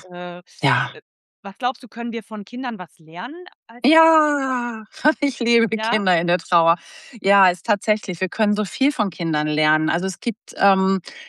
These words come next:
Speaker 2: man muss das so 'n bisschen unterscheiden, weil der Horizont der Kinder, wenn sie ganz klein sind, natürlich nur, also, ähm,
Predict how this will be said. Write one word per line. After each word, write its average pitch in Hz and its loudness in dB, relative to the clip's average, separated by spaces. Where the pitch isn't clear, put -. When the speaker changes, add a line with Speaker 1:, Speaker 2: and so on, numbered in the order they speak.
Speaker 2:
man 196 4
muss 196 2
das 208 -2
so 202 -2
'n 185 0
bisschen 196 0
unterscheiden, 190 2
weil 180 2
der 175 -2
Horizont 190 -4
der 180 -6
Kinder, 190 4
wenn 175 0
sie 170 -4
ganz 160 -2
klein 180 2
sind, 175 -6
natürlich 175 -4
nur, 185 6
also, 170 2
ähm, - -10